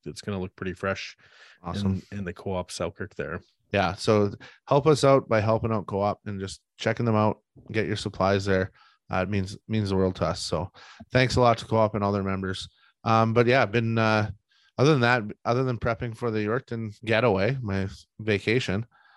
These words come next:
Speaker 2: um, been doing a bit of fishing. I was up north the last three weeks, so I got a little fishing in, and it's nice, man, being on the ice with, uh, sweater weather. It's a nice change.
Speaker 1: It looked good. It looked good. It looked a lot better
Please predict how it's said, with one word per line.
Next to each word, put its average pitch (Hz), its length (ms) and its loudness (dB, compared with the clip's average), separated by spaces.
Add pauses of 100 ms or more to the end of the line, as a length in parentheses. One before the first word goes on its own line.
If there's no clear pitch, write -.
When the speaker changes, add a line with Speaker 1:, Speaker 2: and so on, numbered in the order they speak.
(200)
Speaker 2:
um, 101 540 0
been 110 80 -2
doing 131 180 2
a - 20 2
bit 123 120 2
of - 80 -2
fishing. 139 280 -2
I 101 60 0
was 104 120 -2
up 104 100 0
north 107 300 -4
the - 40 -6
last 104 320 -4
three 107 140 -4
weeks, 117 280 -6
so 104 80 -6
I 104 40 -2
got 107 140 0
a - 20 0
little 107 160 0
fishing 113 340 -8
in, 117 180 -4 (460)
and 98 400 0
it's 95 220 -4
nice, 107 260 0
man, 107 220 0
being 107 140 0
on 104 100 0
the 104 100 0
ice 101 240 -2
with, 104 220 -6
uh, 95 120 -2
sweater 107 380 0
weather. 98 360 -2
It's - 100 -8
a - 20 0
nice 104 220 0
change. 104 520 -2
Speaker 1:
It 123 120 0
looked 151 220 4
good. 131 260 4
It 101 140 0
looked 127 200 0
good. 127 240 0
It 120 80 -4
looked 131 240 -2
a 143 60 -2
lot 131 260 -2 (100)
better 113 500 -4